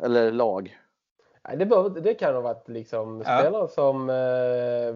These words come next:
Speaker 2: eh, ändå, eh, gjorde någonting. Men såna här som man, eh, ni vet, eh, mitt mål är att ni på alla fem ska säga, "Ja, han, ja, just det. Han var där."
Speaker 3: Eller, eller ha-, han, har han spelat i Rögle? Det
Speaker 2: Exakt.
Speaker 3: finns ju också folk som har, eh,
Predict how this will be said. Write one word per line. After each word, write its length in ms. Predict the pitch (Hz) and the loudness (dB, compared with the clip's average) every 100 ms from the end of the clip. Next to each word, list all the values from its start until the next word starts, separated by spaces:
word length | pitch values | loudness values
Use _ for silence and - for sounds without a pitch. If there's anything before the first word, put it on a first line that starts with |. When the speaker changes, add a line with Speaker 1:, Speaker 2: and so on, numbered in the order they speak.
| 117 - 123 | -10 -10 -6
Speaker 2:
eh, 400 | 120 117 - 151 | -2 -2 0 0
ändå, 380 | 151 156 139 123 | 4 4 6 6
eh, 600 | 120 120 117 117 104 104 - _ | 4 2 -2 -6 -10 -12 -16 _
gjorde 360 | 131 131 131 135 | -8 -4 0 0
någonting. 480 | 180 123 110 117 113 | 2 0 -2 -10 -4
Men 120 | 127 | -2
såna 160 | 147 143 | 2 4
här 180 | 147 | 2
som 180 | 127 123 | 0 -2
man, 260 | 120 120 117 | -2 -2 -2
eh, 240 | 117 113 - _ _ _ _ _ - | -4 -4 -8 _ _ _ _ _ -4
ni 120 | 139 | 2
vet, 220 | 139 123 | 2 2
eh, 300 | - 73 73 73 _ | 0 -6 -8 -12 _
mitt 440 | 156 - 208 208 | -14 0 0 2
mål 220 | 202 196 165 | 4 6 4
är 40 | |
att 100 | 160 | 2
ni 140 | 160 | -2
på 140 | 156 185 | -2 0
alla 340 | 165 185 151 | 2 4 2
fem 300 | - 175 127 | 2 -2 -2
ska 160 | - 127 | -6 -6
säga, 340 | 151 147 123 | -2 0 0
"Ja, 180 | 123 117 | 0 -2
han, 400 | 120 127 190 123 | -2 0 0 -2
ja, 180 | 110 113 | -8 -12
just 520 | 110 143 196 - - | -10 -6 -6 -8 -16
det. 200 | - 120 - _ _ _ - | -14 -14 -16 _ _ _ -4
Han 220 | 143 190 | -2 2
var 100 | 156 | 2
där." 100 | 139 | 2
Speaker 3:
Eller, 260 | 127 135 135 _ _ _ - | 2 -2 -4 _ _ _ -4
eller 480 | 151 127 120 117 117 _ _ - | -2 0 -2 -6 -10 _ _ -6
ha-, 180 | 170 _ _ | -6 _ _
han, 440 | - 175 123 151 | -4 -2 -2 -8
har 100 | 143 | -6
han 160 | 143 123 | -4 -4
spelat 460 | - 131 131 127 160 | -8 -10 -8 -12 -6
i 20 | |
Rögle? 460 | 156 107 98 101 104 - _ _ | -4 -6 -8 -14 -18 -20 _ _
Det 80 | 139 | -6
Speaker 2:
Exakt. 200 | 139 135 | -4 -2
Speaker 3:
finns 120 | 143 | 0
ju 60 | 156 | 0
också 260 | 147 - 131 | -2 -4 -6
folk 240 | 175 143 | -4 -4
som 180 | 143 135 | -4 -4
har, 540 | 139 135 123 127 | -2 -4 -4 -6
eh, 60 | 127 | -6